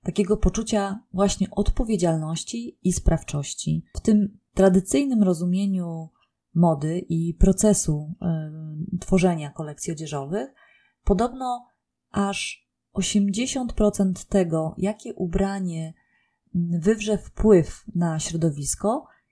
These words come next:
y, zależy od decyzji podjętych na etapie projektowania. Co to oznacza? Że ci młodzi ludzie, którzy przychodzą do szkoły rozpaleni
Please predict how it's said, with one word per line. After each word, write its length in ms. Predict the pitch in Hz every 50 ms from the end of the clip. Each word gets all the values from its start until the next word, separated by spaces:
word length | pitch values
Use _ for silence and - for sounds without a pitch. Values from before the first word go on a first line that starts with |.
| _ _ _ - -
y, 220 | 175 175 175 170
zależy 500 | 151 175 185 196 208 240 269 269 277 -
od 280 | - 208 202 - - 185
decyzji 480 | 170 190 185 - - 240 247 262 262
podjętych 600 | - - 190 175 170 196 208 214 220 226 214 196
na 140 | 190 190 -
etapie 380 | - 170 - - 185 - - 175
projektowania. 920 | - - 175 165 160 156 - - 160 143 147 147 147 147 147 147 151 156 - _ _ _ -
Co 120 | - 190
to 140 | - 196 180
oznacza? 600 | 175 156 170 165 160 156 - 196 202 226 269 - _ _ _ _ _ _ _
Że 140 | - 175 180
ci 120 | - - 185
młodzi 340 | 180 190 226 254 254 233
ludzie, 560 | 190 175 156 156 143 151 156 170 185 202 220 214
którzy 380 | - - 196 175 170 180 185 160
przychodzą 800 | - - 180 160 - 208 220 240 220 233 220 208 208 202 202 202 - - _ _ _ _ _ _ _ _ - _
do 120 | - 175 196
szkoły 540 | - - - 226 220 196 170 156 151 156 165
rozpaleni 840 | 170 165 - - - 170 165 175 202 226 240 247 233 226 220 214